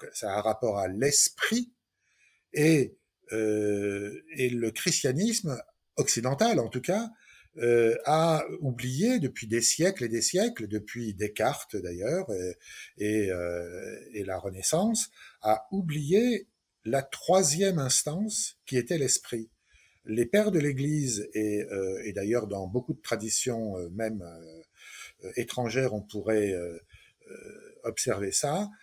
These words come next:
euh, fonctionnent sur une anthropologie ternaire. Corps, âme, esprit. Si vous n'avez plus, si vous oubliez l'esprit,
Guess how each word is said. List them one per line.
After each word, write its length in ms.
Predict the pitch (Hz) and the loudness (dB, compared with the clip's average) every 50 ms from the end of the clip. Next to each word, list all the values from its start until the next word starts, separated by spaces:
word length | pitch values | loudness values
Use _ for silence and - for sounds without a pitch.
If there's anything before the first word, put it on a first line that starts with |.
| - _ _ _ _ - | -20 _ _ _ _ -6
euh, 300 | 113 110 110 107 107 - - | -4 -2 -2 -2 -4 -6 -8
fonctionnent 640 | - - - 170 160 156 - - - 202 202 220 220 208 | -8 -4 -2 0 0 2 0 2 4 4 6 6 6 4
sur 360 | - - - 160 170 160 143 | 2 2 2 2 2 2 2
une 160 | 139 131 147 | 2 2 2
anthropologie 680 | 165 151 - 139 - - 135 127 127 127 160 202 - | 0 0 0 -2 0 2 2 2 2 2 0 -4 -2
ternaire. 640 | - - 165 135 - 131 117 113 107 101 98 92 92 98 101 _ _ _ _ _ _ _ _ _ | 2 2 2 2 2 0 0 0 0 0 -2 -4 -8 -12 -18 _ _ _ _ _ _ _ _ _
Corps, 560 | - 151 156 175 196 220 226 214 - 220 208 - - _ _ _ _ | 6 6 8 8 6 4 2 0 -4 -8 -10 -10 -14 _ _ _ _
âme, 320 | - 131 147 170 175 180 185 - 190 - _ _ _ _ - | 4 4 6 6 4 2 -4 -8 -12 -16 _ _ _ _ 0
esprit. 640 | 131 131 - - - - - 104 101 - - - _ _ _ _ _ _ _ | 2 4 4 4 2 0 -6 -6 -8 -8 -12 -20 _ _ _ _ _ _ _
Si 200 | - - - - | -4 -2 -2 0
vous 120 | 185 180 214 | 0 2 4
n'avez 280 | 214 214 202 202 190 | 6 6 6 6 4
plus, 460 | - - - 160 175 170 160 143 - - _ - | 2 2 0 0 2 2 2 0 -2 -6 _ -10
si 140 | - - | -8 -6
vous 180 | 135 131 151 185 | -4 -2 0 0
oubliez 360 | 233 196 170 165 160 160 160 | 0 2 2 2 4 4 4
l'esprit, 640 | 139 131 123 - - - - - 120 110 107 101 | 4 4 2 2 2 0 -2 -4 -4 -4 -4 -6